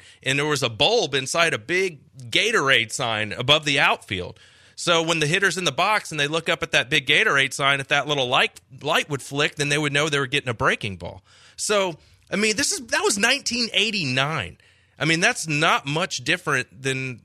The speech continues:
you know, the Astros using a camera and then banging on a trash can if it's a breaking ball on an off-speed pitch. So I think this helps the Astros. The more of this that comes out, that they're not the first team to do something like this. And we know the Yankees and the Red Sox were punished for basically doing this the season before,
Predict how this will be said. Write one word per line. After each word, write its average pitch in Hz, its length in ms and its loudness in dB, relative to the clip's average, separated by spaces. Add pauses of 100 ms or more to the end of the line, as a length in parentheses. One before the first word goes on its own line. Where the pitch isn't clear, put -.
(160)
you 151 140 -4
know, 139 100 0
the 135 140 6
Astros 131 500 2
using 131 240 -4
a 120 60 -2
camera 135 420 0
and 139 140 -2
then 123 140 -4
banging 123 280 0
on 127 140 0
a 120 40 -4
trash 160 340 -2
can 98 260 -4
if 95 100 -10
it's 98 80 -14
a 95 60 -14
breaking 92 360 -8
ball 92 200 -2
on 92 80 -8
an 95 60 -4
off-speed 95 480 -8
pitch. 95 280 -8 (300)
So 143 340 2 (180)
I 147 140 4
think 277 180 -2
this 175 160 0
helps 160 280 0
the 104 160 0
Astros. 90 520 -8 (280)
The 123 100 2
more 156 280 2
of 175 100 -4
this 175 200 0
that 156 160 -4
comes 156 300 -2
out, 135 460 0
that 110 260 -2 (260)
they're 127 220 6
not 156 300 2
the 143 100 -4 (160)
first 143 300 -2
team 151 220 -2
to 139 60 -2
do 143 200 -2
something 113 360 -6
like 107 260 -2
this. 110 280 -2
And 120 100 -2
we 160 120 4
know 254 180 2
the 190 120 -4
Yankees 139 420 -2
and 135 80 -6
the 127 40 -4
Red 156 220 2
Sox 160 260 -2
were 160 140 -4
punished 196 500 -4
for 139 120 -10
basically 165 580 -6
doing 170 340 -4
this 123 160 -6
the 123 120 -8
season 170 360 -8
before, 123 520 -8